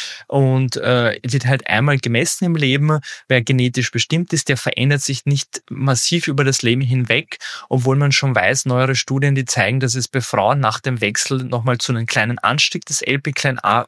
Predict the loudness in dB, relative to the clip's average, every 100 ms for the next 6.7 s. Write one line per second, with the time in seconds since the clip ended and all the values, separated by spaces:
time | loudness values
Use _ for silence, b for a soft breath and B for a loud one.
0 | -4 -2 0 0 -2 0 0 0 B B
1 | B B B 2 4 2 0 0 2 2
2 | 0 0 0 0 -2 -2 0 2 2 2
3 | 0 -2 0 0 0 0 -2 -4 -4 -4
4 | -2 0 2 2 -2 B B B -4 -2
5 | 0 0 0 0 0 0 0 0 0 0
6 | 0 0 -2 -4 2 4 4